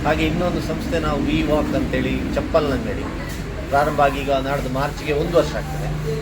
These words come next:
ಇದು ನಾಡ್ದು ಮೇ ಹದಿನಾರಕ್ಕೆ ಎರಡು ವರ್ಷ ಆಗ್ತದೆ. So ಆ ನಿಟ್ಟಿನಲ್ಲಿ ಇಲ್ಲಿ ಹೊಸ ಹೊಸ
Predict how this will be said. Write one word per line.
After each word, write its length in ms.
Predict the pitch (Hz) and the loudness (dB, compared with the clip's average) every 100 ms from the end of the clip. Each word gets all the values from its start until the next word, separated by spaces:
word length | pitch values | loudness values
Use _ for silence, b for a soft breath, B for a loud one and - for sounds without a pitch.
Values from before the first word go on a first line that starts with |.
| 151 | -2
ಇದು 140 | 165 180 | 0 2
ನಾಡ್ದು 320 | 170 156 156 | 2 2 0
ಮೇ 160 | 156 | 0
ಹದಿನಾರಕ್ಕೆ 760 | 175 160 151 151 175 170 156 175 | 0 0 0 0 2 2 2 0
ಎರಡು 300 | 151 170 165 | 0 2 2
ವರ್ಷ 180 | 139 120 | 0 -2
ಆಗ್ತದೆ. 840 | 107 - - - - - - - | -6 -8 -8 -8 -8 -8 -10 -4
So 60 | 147 | -2
ಆ 220 | 147 202 | 0 0
ನಿಟ್ಟಿನಲ್ಲಿ 560 | 208 202 190 143 110 123 - - - - 185 | 0 -2 -4 -4 -4 -8 -8 -10 -10 -8 -4
ಇಲ್ಲಿ 240 | 214 196 | -2 -2
ಹೊಸ 260 | 156 165 202 | -2 -4 -4
ಹೊಸ 220 | 190 | -4